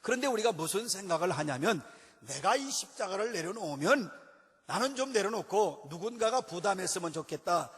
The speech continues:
누군가가 져야 했으면 좋겠다, 그렇지 않습니다. 예수를 따르는 사람 모두는 각각 자기의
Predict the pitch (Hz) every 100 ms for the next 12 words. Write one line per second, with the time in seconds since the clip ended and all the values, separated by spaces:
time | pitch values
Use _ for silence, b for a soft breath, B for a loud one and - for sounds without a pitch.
0 | B B 131 151 226 240 240 254 185 196
1 | 180 170 180 165 156 151 - 180 - 247
2 | - 214 226 - 127 107 - _ b b
3 | b - 131 156 214 277 311 - 269 262
4 | 254 214 220 214 - 156 131 285 330 240
5 | 294 262 - - - 220 - - - 247
6 | - - - - - 160 165 175 208